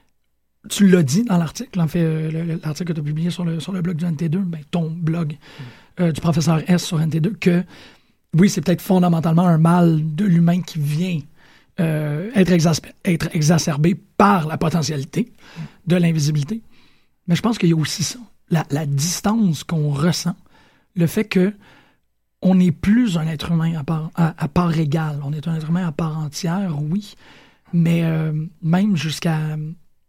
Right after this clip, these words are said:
euh, L X G, The Extraordinary Gentleman d'Alan Moore, que je disais récemment, Griffin n'est, n'est même,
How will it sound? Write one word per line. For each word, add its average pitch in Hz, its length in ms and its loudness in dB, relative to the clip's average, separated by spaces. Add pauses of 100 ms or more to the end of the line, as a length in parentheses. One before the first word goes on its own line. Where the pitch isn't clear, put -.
(140)
euh, 151 720 -4
L 160 140 0
X 135 140 -8
G, 214 120 -6 (280)
The 170 60 0 (180)
Extraordinary 160 520 -4
Gentleman 165 320 -4
d'Alan 175 260 -2
Moore, 180 220 -2
que 175 100 -6
je 147 120 -4
disais 160 140 -4
récemment, 180 380 -4 (600)
Griffin 220 460 2 (560)
n'est, 165 180 0
n'est 160 580 -2
même, 175 360 0